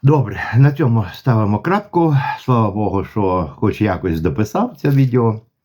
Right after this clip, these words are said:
Е, підписуйтесь, коментуйте, підтримуйте нас, ставте лайки обов'язково. Ну і не забувайте, що в будь-яких обставинах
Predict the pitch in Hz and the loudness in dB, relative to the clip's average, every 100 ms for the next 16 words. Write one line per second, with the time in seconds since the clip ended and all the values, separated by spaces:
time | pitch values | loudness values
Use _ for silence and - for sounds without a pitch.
0 | _ _ _ _ _ _ _ - 87 107 | _ _ _ _ _ _ _ -6 -2 0
1 | 101 - 110 - 175 185 143 131 135 - | -2 -2 -4 0 -2 0 -2 2 0 0
2 | - 95 92 95 165 151 139 135 127 123 | -4 -2 0 0 0 0 0 0 2 2
3 | 110 95 _ _ _ - 95 - 185 160 | 0 -4 _ _ _ -4 -4 0 2 2
4 | 139 135 120 117 107 - _ _ _ 110 | 0 0 0 2 0 -4 _ _ _ -4
5 | 78 78 85 117 131 131 127 131 110 107 | -2 -2 0 0 0 0 -2 -2 -4 -2
6 | 110 110 - 104 98 110 202 175 151 160 | -2 -4 -6 -2 0 0 0 2 2 2
7 | 143 113 107 98 107 139 139 120 101 - | 0 0 -2 -2 0 0 0 -2 -2 -8
8 | - _ _ _ _ _ _ - _ _ | -16 _ _ _ _ _ _ -20 _ _
9 | - - 113 107 104 92 - _ _ _ | -12 0 2 2 0 -4 -12 _ _ _
10 | _ _ _ _ _ _ _ _ _ - | _ _ _ _ _ _ _ _ _ -4
11 | 123 185 156 143 147 139 - - 110 120 | 0 2 0 0 0 0 -4 -4 0 2
12 | 165 175 - - | 0 -4 -10 -20